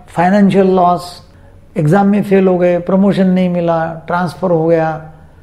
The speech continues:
शादी में झगड़े, divorce है, मतलब कोई भी stress हो गया तो depression आ सकता है।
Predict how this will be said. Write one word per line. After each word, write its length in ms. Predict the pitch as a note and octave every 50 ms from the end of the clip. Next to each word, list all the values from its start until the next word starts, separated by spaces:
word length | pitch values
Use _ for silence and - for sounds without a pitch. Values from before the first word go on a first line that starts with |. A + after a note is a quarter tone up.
| - - - - - -
शादी 340 | - - F3 E3+ F3 F#3 G#3
में 140 | G3+ G#3 G3
झगड़े, 400 | D#3 F3 E3+ F3+ F3 F3 F3 F3
divorce 520 | E3 D3 D#3+ D#3+ E3+ F#3+ G3 G3 F3+ C#3 D3+
है, 200 | E3+ E3+ F3 F3+
मतलब 220 | F#3+ G#3 A3+ A3
कोई 160 | A3+ D4 D4+ D4
भी 140 | D4+ C4+
stress 420 | - - - - G3 A3 G#3 D3 D#3+
हो 100 | F3+ F#3
गया 240 | F3 D#3+ D3 C3 C3+ - - - - - - - - - - - - -
तो 80 | - G3
depression 420 | F#3 G3 F3+ G3+ G3+ F3+ G3 F#3+
आ 80 | F#3+ F3+
सकता 280 | D#3+ E3+ E3+ - - E3
है। 200 | D#3+ E3+ F#3+